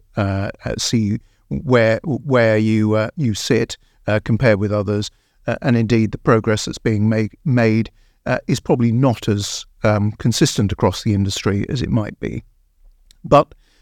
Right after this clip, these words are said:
um, members have certainly asked a lot of questions. So they're thinking about the practicalities. I mean, the great thing is there's huge engagement. So,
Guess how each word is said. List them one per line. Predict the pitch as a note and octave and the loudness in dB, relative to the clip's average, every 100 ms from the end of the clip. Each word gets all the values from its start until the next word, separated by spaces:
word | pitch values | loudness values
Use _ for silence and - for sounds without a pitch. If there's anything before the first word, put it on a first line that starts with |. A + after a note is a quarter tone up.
| _ | _
um, | C#3 C3 C#3+ _ | -2 -2 -2 _
members | D3 E3 E3 D#3+ | 0 2 2 0
have | D3+ | -2
certainly | - F3+ E3+ C#3+ B2+ - | 0 0 2 0 0 0
asked | D3 B2 - | -2 -2 -2
a | |
lot | A#2+ A#2 | -2 -2
of | A2+ | -4
questions. | - - - - - - _ _ | -6 -8 -10 -10 -10 -14 _ _
So | - | -2
they're | B2+ B2+ | 2 2
thinking | - E3 D3+ D#3 | 2 2 4 2
about | C3+ B2 A#2 | 2 0 -2
the | - | -6
practicalities. | - - - - A#2 G2 - - - _ - | -8 -8 -6 -4 -4 -6 -8 -10 -12 _ -4
I | |
mean, | C3+ C#3 | 0 0
the | |
great | B2+ E3+ F#3+ | 6 6 6
thing | - F#2 G2+ | 0 -6 -4
is | A2 A2+ | -4 -2
there's | A#2+ A2+ | -4 -4
huge | - E3+ C3+ A2 G2 | -4 0 2 0 0
engagement. | G#2+ G#2 A2+ G#2 - F2 - | 2 4 4 2 -2 -4 -4
So, | - G#2 | -2 -2